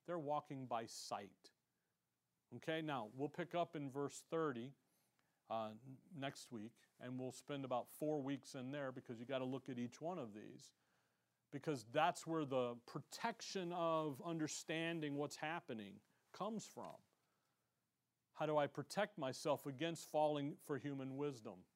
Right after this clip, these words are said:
Then I know that God has made unto us, who?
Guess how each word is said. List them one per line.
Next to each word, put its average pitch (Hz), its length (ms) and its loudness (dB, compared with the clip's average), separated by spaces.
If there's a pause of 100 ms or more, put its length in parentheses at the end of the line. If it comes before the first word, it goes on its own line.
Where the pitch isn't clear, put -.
(720)
Then 135 140 -2
I 135 140 2
know 139 760 4 (1500)
that 139 180 2
God 156 220 10
has 139 160 6
made 147 240 6
unto 143 200 6
us, 147 420 10 (140)
who? 175 460 10